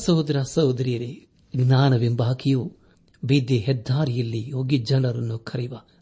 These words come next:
ಅವಶ್ಯಕತೆ ಇಲ್ಲ. ನಮ್ಮ ಧ್ಯಾನವನ್ನು ಮುಂದುವರೆಸಿ, ಜ್ಞಾನೋಕ್ತಿಗಳ ಪುಸ್ತಕ ಒಂಬತ್ತನೇ ಅಧ್ಯಾಯ ಹದಿನೈದರಿಂದ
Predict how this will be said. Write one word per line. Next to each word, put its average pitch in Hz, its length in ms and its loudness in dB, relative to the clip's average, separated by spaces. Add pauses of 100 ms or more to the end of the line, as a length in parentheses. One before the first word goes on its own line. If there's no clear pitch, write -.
(160)
ಅವಶ್ಯಕತೆ 170 520 0
ಇಲ್ಲ. - 340 -10 (1700)
ನಮ್ಮ 165 220 6
ಧ್ಯಾನವನ್ನು 139 480 2
ಮುಂದುವರೆಸಿ, 131 800 -2 (600)
ಜ್ಞಾನೋಕ್ತಿಗಳ 123 680 2
ಪುಸ್ತಕ - 380 -4
ಒಂಬತ್ತನೇ 123 400 -6
ಅಧ್ಯಾಯ - 420 -12 (1300)
ಹದಿನೈದರಿಂದ 123 580 -2